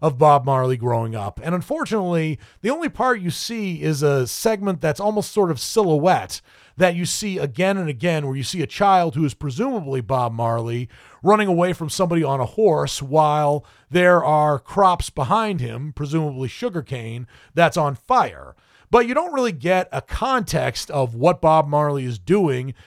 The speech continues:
in the middle of that fire. Did he start the fire? Did, you, you don't exactly know. And the movie doesn't tell you or really show you. And it also doesn't show you exactly what goes through Bob Marley's head when he's writing these songs.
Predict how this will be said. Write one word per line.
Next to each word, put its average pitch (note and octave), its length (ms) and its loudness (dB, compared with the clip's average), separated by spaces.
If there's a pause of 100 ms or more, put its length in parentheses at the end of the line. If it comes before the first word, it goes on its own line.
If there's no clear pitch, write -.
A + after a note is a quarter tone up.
(120)
in E3 140 -4
the C#3+ 60 -4
middle F#3 300 2
of C3 80 0
that A2 160 -2
fire. G#2+ 460 -6
Did A2+ 220 -14
he F#2+ 60 -18
start D3 440 -2
the G#3 80 0
fire? A3 540 0 (280)
Did, C3+ 440 -4 (320)
you, E3+ 240 0
you D#3+ 260 2
don't D3+ 200 4
exactly F3+ 400 -2
know. E4 420 -2 (280)
And F3+ 220 4
the F#3+ 60 4
movie G3 340 2
doesn't D#3+ 460 2 (140)
tell D3 260 0
you G#3 240 -2
or G3 320 4
really D3+ 340 0
show D#4 380 -6
you. F2+ 340 -12 (420)
And B3 120 2
it D4 80 2
also D#4 260 2
doesn't A3+ 280 2
show G3+ 320 4
you F3+ 580 0 (220)
exactly F#3+ 500 2
what E3 220 0
goes F3 300 2
through E3+ 180 -2
Bob D#3+ 280 2
Marley's D#3 380 0
head D#3+ 160 0
when D3+ 120 -4
he's C#3 140 -4
writing D3 360 -2
these C3+ 180 -6
songs. C#3 640 -2